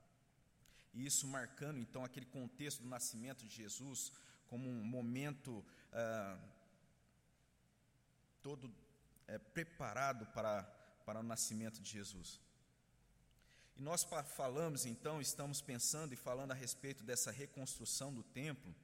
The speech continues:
mas nós temos ainda os relatos sobre a, a, a construção dos muros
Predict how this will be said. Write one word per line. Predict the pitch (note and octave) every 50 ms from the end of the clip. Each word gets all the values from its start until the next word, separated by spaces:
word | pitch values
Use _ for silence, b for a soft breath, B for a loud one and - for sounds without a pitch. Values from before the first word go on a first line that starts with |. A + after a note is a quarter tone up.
| B B B B B B B B B B B B B B -
mas | A2+ B2+ C3 C#3 D3 C#3 C#3 B2 -
nós | D3 D3 D3+ C#3+ -
temos | - D#3+ E3 F3 E3+ D#3 - D3
ainda | B2+ C3+ D#3 E3+ D#3+ C#3
os | C3+ -
relatos | - C#3+ C#3 B2 A#2+ B2+ C#3+ D3+ D3 D3+ - C#3+
sobre | - - - C#3 C3+ C3+ C3 C3
a, | B2 B2 A2+ - -
a, | - A#2 A2+ A2+ A2 A2 G#2+ G2 - - - A2 G#2+
a |
construção | - - - - F3 F3 - - - C3+ A#2+ - - - D#3 E3 E3 D3 B2
dos | G#2+ B2 A#2+ A2 -
muros | A2+ A#2 C3 D#3+ F#3 F3+ C#3+ A#2 G2 F#2 - - - -